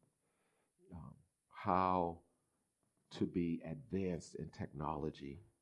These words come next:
And, you know, praise God for what God's using Brother Chris to do. He's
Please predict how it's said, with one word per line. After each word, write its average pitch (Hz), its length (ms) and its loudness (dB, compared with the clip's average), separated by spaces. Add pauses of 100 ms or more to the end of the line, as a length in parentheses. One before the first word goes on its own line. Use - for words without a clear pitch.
(680)
And, 76 260 -6 (580)
you 80 60 -10
know, 65 180 -12 (240)
praise 85 240 -2
God 80 280 -6
for 76 180 -8
what - 140 -10 (160)
God's 80 320 -6
using 82 300 -8
Brother 76 240 -6
Chris - 220 -12
to - 200 -20
do. 90 240 2
He's 78 200 -10